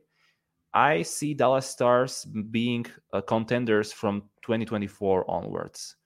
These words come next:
really, because the, the, the pieces and the drafting they did, it's, it's pretty sublime. And, uh, that's just one thing. I mean,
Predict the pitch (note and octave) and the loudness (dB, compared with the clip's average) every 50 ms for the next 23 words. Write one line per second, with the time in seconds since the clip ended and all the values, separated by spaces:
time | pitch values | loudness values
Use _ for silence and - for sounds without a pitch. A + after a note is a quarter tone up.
0 | _ _ _ _ _ _ - A2+ G#2+ F#2+ F#2 F2 F2+ F2+ - G2+ F#2+ F#2 - - | _ _ _ _ _ _ -4 0 0 2 2 0 -2 -2 0 0 0 0 -2 -10
1 | - _ - G#2+ A2+ - - _ - - A2+ B2+ A#2+ - - C3 C3 - - G3+ | -14 _ -8 -6 -6 -6 -8 _ -12 -4 -2 -2 -2 0 0 -4 -2 -2 -2 -4
2 | G#3 G3+ - B2 A2 A2+ G#2+ A2 G#2 A#2 A#2+ B2+ - - A#2+ G2+ G2+ G2 F#2+ A2 | -4 -2 -4 -4 -4 -2 -4 0 4 4 4 4 4 0 -2 0 0 0 2 0
3 | A#2 - - - - G#2+ - - - - A2 - - - - C#3+ C3 A2+ - - | 0 0 -2 -6 -10 -10 -10 -8 -4 -4 -4 -4 -4 -2 -2 0 0 0 -2 -4
4 | G#2 G2 G2 F2 F2+ F2+ F2 - - - _ - G2+ G2+ G2+ G2+ G2+ G#2 G2+ G2+ | -6 -4 -2 -2 -2 -2 -4 -4 -10 -10 _ 0 2 2 2 2 4 4 4 4
5 | G2+ G2+ - - _ _ _ _ _ _ _ _ _ _ _ _ _ - C#3 E3 | 4 2 -4 -14 _ _ _ _ _ _ _ _ _ _ _ _ _ 0 0 2
6 | F#3 A#3+ A3 - A#2+ A#2 A#2+ B2+ B2+ - - F#2 F2+ F#2 - G#2 G#2 G2+ G#2 G#2 | 4 2 2 4 6 6 6 6 4 0 -6 -8 -6 -4 -4 0 0 0 0 -2